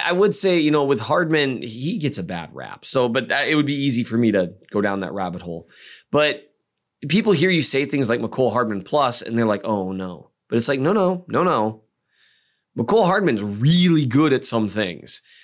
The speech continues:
And if you're Mecole Hardman plus, I don't know, ball skills down the field or running through contact on routes,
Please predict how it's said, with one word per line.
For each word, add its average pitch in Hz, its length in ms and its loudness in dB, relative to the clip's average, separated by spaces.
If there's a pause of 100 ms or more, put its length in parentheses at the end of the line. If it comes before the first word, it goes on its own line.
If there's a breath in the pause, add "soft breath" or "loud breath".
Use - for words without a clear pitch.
(400 soft breath)
And 127 220 0
if 117 120 -4
you're 175 140 2
Mecole 160 400 2
Hardman 139 460 0
plus, 160 920 2 (120)
I 107 180 0
don't 87 200 -8
know, 92 220 -2
ball 107 360 2
skills 120 340 0
down 104 240 -2
the 90 60 -6
field 156 520 0 (1600 soft breath)
or 101 880 2
running 104 300 -2
through 95 140 -8
contact 139 760 -2 (120)
on 104 160 -4
routes, 113 640 0